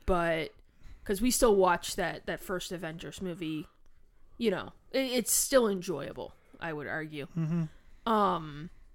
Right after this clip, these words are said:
Speaker 1: yeah, I, I've seen some interesting defenses of Ultron in the lead up to this movie.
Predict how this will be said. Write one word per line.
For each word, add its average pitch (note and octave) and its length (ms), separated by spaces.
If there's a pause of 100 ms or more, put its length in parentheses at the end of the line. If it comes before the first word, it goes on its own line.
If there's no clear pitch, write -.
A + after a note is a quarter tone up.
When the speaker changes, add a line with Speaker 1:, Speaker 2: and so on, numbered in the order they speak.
(760)
Speaker 1:
yeah, C#4+ 300
I, A3 160
I've A3+ 160
seen E4 480
some A#3+ 800
interesting C#4 580
defenses D#4 800 (600)
of C#4 280
Ultron D4 680 (360)
in A#3+ 180
the A#3 80
lead B3 220
up A#3+ 140
to B3 120
this A#3+ 240
movie. C#4 380